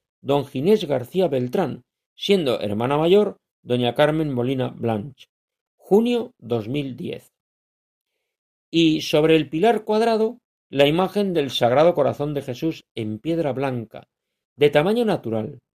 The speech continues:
que representa a Jesucristo apoyado en unas nubes, vestido con amplia túnica, con la cabeza ligeramente inclinada hacia abajo, invitándonos a acudir a él. Los brazos abiertos,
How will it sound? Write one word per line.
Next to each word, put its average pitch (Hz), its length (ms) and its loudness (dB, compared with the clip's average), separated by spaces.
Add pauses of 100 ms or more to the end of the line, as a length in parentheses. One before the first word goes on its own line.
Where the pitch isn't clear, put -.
(420)
que 160 120 2
representa 202 640 0
a 175 40 -2
Jesucristo 240 840 -6
apoyado 151 640 2
en 127 100 -8
unas 160 280 -4
nubes, 127 460 -6 (460)
vestido 254 520 0
con 165 180 0
amplia 220 440 -2
túnica, 127 440 -6 (560)
con 170 160 2
la 175 80 2
cabeza 254 380 0
ligeramente 220 680 0
inclinada 196 600 2
hacia 165 220 -4
abajo, 202 440 -4 (320)
invitándonos 185 1000 0
a 127 160 0
acudir 135 560 -2
a 107 160 -4
él. 92 240 -6 (880)
Los 156 180 2
brazos 254 400 0
abiertos, 165 600 2